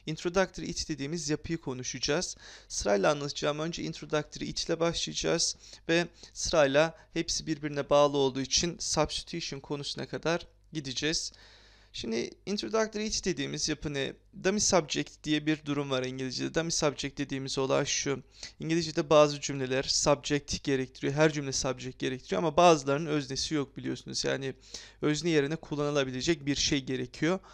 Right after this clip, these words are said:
Bu tür durumlarda da gramatik olarak bu öznenin yerine siz cümlede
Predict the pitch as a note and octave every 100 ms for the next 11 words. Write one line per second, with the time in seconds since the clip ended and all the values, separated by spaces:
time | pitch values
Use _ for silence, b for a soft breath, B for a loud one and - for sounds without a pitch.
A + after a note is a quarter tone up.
0 | B B B A3+ - G3 D3 C#3+ C#3 C3+
1 | B2+ B2+ C3 F#3 G3+ B B - D#3+ E3+
2 | G3 - E3 C3+ C#3 D3+ - D#3+ D3+ E3
3 | E3 D3 C#3+ C#3 C#3 - E3+ D#3 C#3+ C3+
4 | C3+ F3